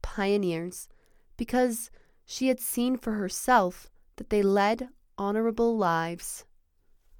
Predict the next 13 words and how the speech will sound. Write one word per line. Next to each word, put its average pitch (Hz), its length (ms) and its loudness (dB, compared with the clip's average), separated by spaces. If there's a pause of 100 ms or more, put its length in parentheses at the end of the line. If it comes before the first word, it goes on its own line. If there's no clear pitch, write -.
(1040)
Brother 185 340 4
Richards 208 640 0
also 277 480 4
conveyed 190 600 0
to 190 280 -4
Elder 220 360 2
Woodruff 185 640 -2 (400)
Belva's 240 400 6
story 185 500 -2 (100)
of 202 120 -6
a 220 40 -2
chance 185 520 -4
meeting 202 440 -2